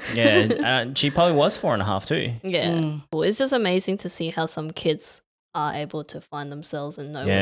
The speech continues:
Speaker 2: Yeah.
Speaker 1: do and just not panic. Or they could be panicking, but they're just like, "Okay,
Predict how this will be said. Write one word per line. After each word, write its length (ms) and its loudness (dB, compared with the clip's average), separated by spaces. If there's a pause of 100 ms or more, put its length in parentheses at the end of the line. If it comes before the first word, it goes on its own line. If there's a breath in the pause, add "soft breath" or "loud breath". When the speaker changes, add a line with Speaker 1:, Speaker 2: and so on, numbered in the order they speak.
(100)
Speaker 2:
Yeah. 40 0
Speaker 1:
do 380 -8
and 200 -10
just 200 -10
not 200 -6 (200)
panic. 400 -6
Or 180 2
they 160 4
could 220 2
be 100 2
panicking, 600 -6
but 140 -6
they're 120 -2
just 220 -6
like, 160 -6
"Okay, 340 -8